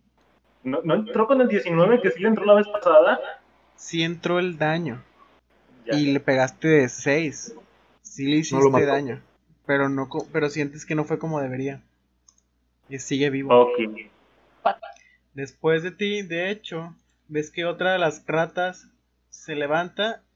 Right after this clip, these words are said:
Speaker 2: bueno, se transforma en un imp y ataca a Necro. De hecho, le conecta.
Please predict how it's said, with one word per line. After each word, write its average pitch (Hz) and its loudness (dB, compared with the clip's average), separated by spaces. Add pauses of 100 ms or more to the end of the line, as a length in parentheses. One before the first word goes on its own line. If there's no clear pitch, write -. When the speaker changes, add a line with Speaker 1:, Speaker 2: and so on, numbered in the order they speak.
(600)
Speaker 2:
bueno, 156 -8
se 151 -20
transforma 160 -4
en 180 -10
un 175 -10
imp 202 -10 (420)
y 147 -10
ataca 143 -4
a 151 -2
Necro. 139 -8 (580)
De 139 -10
hecho, 170 -10
le 170 -6
conecta. 143 -6